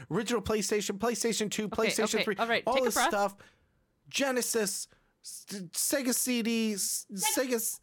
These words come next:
Speaker 1: thirty-two X, all this stuff, <laughs> Sega, is not in production. It hasn't been in for years. You, well, like, yes, people will buy it.
Speaker 2: Fine, we'll keep them under the stairs, and I'll just try and forget about it.
Speaker 1: Yes, and you will forget about it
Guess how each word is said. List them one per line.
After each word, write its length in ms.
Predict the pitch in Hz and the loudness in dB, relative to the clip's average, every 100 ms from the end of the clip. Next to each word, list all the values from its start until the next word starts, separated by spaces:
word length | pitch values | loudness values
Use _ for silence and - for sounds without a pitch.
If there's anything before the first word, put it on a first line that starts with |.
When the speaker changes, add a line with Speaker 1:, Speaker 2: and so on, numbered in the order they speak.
| 180 | -16
Speaker 1:
thirty-two 720 | - - - 247 226 196 240 | -12 -6 -2 0 0 0 2
X, 220 | 220 220 - | 0 0 0
all 160 | 220 | 0
this 180 | 277 220 | 2 0
stuff, 560 | - 208 247 - - - _ _ | 0 0 -2 -4 -16 -20 _ _
<laughs> 220 | _ - | _ -6
Sega, 680 | 247 196 - - 480 - - _ _ _ _ _ _ _ _ - _ - | -2 -2 -2 0 0 -2 -6 _ _ _ _ _ _ _ _ -20 _ -2
is 180 | 226 196 | 0 2
not 360 | 254 302 320 - | 2 2 0 0
in 180 | 233 226 | -2 0
production. 540 | 214 269 415 - 220 | 0 0 0 0 2
It 80 | 190 | 2
hasn't 300 | 160 381 254 | 2 0 0
been 120 | 269 | 2
in 160 | 247 254 | 2 0
for 120 | 262 | 0
years. 580 | 247 302 339 196 127 - - - _ - | 2 2 2 2 -2 -6 -12 -20 _ -16
You, 240 | - 226 | -10 -8
well, 140 | 226 247 | -2 0
like, 180 | 226 - _ _ _ _ _ _ _ _ _ _ _ _ _ _ _ - | -2 -6 _ _ _ _ _ _ _ _ _ _ _ _ _ _ _ -4
yes, 440 | 254 233 - - - - | -2 -2 -4 -10 -16 -2
people 300 | 269 247 262 | 0 0 0
will 140 | 247 | 0
buy 320 | 175 185 190 | 0 0 0
it. 160 | 127 - _ _ | -2 -6 _ _
Speaker 2:
Fine, 240 | 254 220 170 | 2 2 0
we'll 100 | 185 | -6
keep 180 | 233 285 | -8 -6
them 120 | 285 | -6
under 160 | 277 | -6
the 80 | 254 | -8
stairs, 440 | - 247 226 226 226 | -4 0 2 2 -2
and 180 | 196 185 | -2 0
I'll 160 | 185 | 0
just 220 | 180 175 | -2 -8
try 160 | - 196 | -4 -4
and 80 | - | -4
forget 200 | 190 160 | -4 -4
about 180 | 147 143 | -4 -6
it. 120 | - _ - | -10 _ -6
Speaker 1:
Yes, 460 | 127 120 - - | -4 -2 -4 -6
and 120 | 113 107 | -8 -8
you 80 | |
will 180 | 120 170 | -6 -6
forget 340 | 185 95 90 85 | -8 -12 -12 -10
about 280 | 80 69 | -10 -10
it 120 | 62 | -10